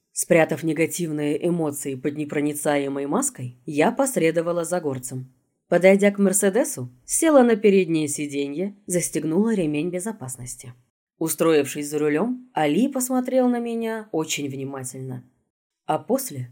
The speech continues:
не говоря ни слова, завел двигатель. Через минуту машина тронулась с места. Выехав с территории особняка,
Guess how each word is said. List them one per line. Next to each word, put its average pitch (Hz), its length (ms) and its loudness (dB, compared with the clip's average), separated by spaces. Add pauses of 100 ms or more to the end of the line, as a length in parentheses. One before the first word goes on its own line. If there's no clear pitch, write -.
не 185 180 4
говоря 202 400 4
ни 202 140 2
слова, 139 500 -4 (160)
завел 226 340 2
двигатель. 180 560 -4 (300)
Через 156 340 0
минуту 165 540 0
машина 185 560 -2
тронулась 151 560 -6
с - 80 -8
места. 131 480 -10 (760)
Выехав 156 480 -2
с - 80 -6
территории 160 600 -4
особняка, 175 760 -4